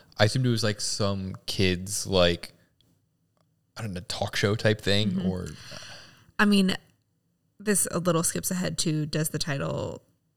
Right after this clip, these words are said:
Speaker 2: did they say the title, does it fit,
Speaker 1: Mm-hmm.
Speaker 2: et cetera? They don't say it, but I almost wish they did
Speaker 1: Mm-hmm.
Speaker 2: in some
Speaker 1: They,
Speaker 2: kind of
Speaker 1: oh, they do.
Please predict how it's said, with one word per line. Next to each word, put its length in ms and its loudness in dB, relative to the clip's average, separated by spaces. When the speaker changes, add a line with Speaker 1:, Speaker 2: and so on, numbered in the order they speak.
Speaker 2:
did 160 0
they 80 0
say 160 -4
the 100 -10
title, 280 -2
does 220 -4
it 120 -6
fit, 240 -2
Speaker 1:
Mm-hmm. 80 -6
Speaker 2:
et 40 -2
cetera? 340 0
They 100 0
don't 240 -2
say 160 -2
it, 220 0
but 80 6
I 60 4
almost 260 4
wish 160 6
they 120 2
did 320 -2
Speaker 1:
Mm-hmm. 220 0
Speaker 2:
in 140 2
some 220 4
Speaker 1:
They, 100 6
Speaker 2:
kind 180 6
of 160 6
Speaker 1:
oh, 60 6
they 100 4
do. 180 0